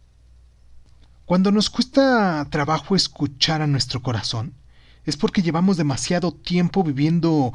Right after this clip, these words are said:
en lo exterior y nos hemos perdido a nosotros mismos.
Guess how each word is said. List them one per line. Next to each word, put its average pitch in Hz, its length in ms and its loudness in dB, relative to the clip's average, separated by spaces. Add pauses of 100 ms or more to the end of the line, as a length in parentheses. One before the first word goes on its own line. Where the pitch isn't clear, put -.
(160)
en 151 420 2
lo 147 120 6
exterior 147 760 2 (600)
y 143 100 0
nos 151 240 0
hemos 190 220 0
perdido 151 480 -2
a 160 40 -2
nosotros 143 520 -4
mismos. 120 600 -8